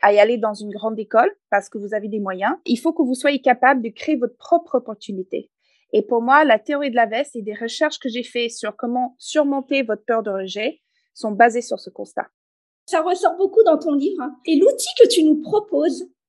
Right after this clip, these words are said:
Speaker 2: c'est de dire, ben voilà, pendant une journée, je me dis, allez, je me prends une, deux, trois, voire quatre vestes. Alors toi, tu t'es arrêté à trois vestes et tu te dis, allez, j'appelle.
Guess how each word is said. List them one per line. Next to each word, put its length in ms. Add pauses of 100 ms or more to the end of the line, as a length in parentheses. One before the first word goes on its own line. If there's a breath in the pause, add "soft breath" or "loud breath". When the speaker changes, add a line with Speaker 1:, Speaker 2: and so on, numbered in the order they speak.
(160)
Speaker 2:
c'est 220
de 200
dire, 300 (640)
ben 200
voilà, 460 (540)
pendant 260 (140)
une 80
journée, 340
je 140
me 80
dis, 240
allez, 440 (240)
je 180
me 120
prends 360
une, 260 (260)
deux, 640
trois, 580
voire 280
quatre 260
vestes. 400
Alors 240
toi, 140
tu 160
t'es 60
arrêté 300
à 120
trois 240
vestes 420 (240)
et 100
tu 180
te 120
dis, 380 (180)
allez, 400 (100)
j'appelle. 640